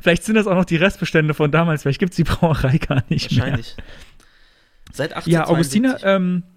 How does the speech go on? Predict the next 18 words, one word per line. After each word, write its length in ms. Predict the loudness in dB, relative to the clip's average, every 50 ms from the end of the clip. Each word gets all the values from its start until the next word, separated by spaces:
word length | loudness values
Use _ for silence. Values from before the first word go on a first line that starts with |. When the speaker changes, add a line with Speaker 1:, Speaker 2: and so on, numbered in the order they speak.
| -6 -2
Speaker 1:
hab 100 | 0 0
ich, 160 | 0 0 0
hab 100 | 0 0
ich 140 | 0 0 0
erst 180 | 0 0 0 0
entdeckt, 320 | 0 0 0 0 0 0
seit 140 | 2 0 2
ich 100 | 0 -2
in 60 | -2
Karlsruhe 380 | 0 0 0 -2 -2 -4 -2 -2
bin. 100 | 0 0
Das 100 | 0 0
ist 140 | 0 0 0
ja 80 | 0
ein 80 | 0 0
bayerisches, 640 | 0 0 -2 -2 -2 -4 -4 -6 -6 -8 -8 -10 -6
äh, 180 | -2 -2 -2
Bier. 320 | -2 -2 -2 0 0 -2